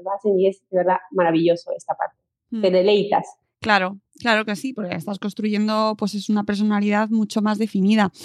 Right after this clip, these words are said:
Speaker 2: y con las cosas claras, porque luego van creciendo y, amigos, luego van llegando a situaciones en las que además se van viendo en, que, a la, que tienen que tomar decisiones y tienen que saber tomar esas decisiones sin nosotros y sin nosotras.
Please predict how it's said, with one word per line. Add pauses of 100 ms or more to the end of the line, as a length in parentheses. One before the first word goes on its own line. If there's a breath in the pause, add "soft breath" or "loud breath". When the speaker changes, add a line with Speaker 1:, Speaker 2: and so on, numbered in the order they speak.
(340 loud breath)
Speaker 2:
y
con
las
cosas
claras,
porque
luego
van
creciendo
y,
amigos,
luego
van
llegando
a
situaciones
en
las
que
además
se
van
viendo (320 soft breath)
en,
que,
a
la,
que
tienen
que
tomar
decisiones
y
tienen
que
saber
tomar
esas
decisiones
sin
nosotros
y
sin
nosotras.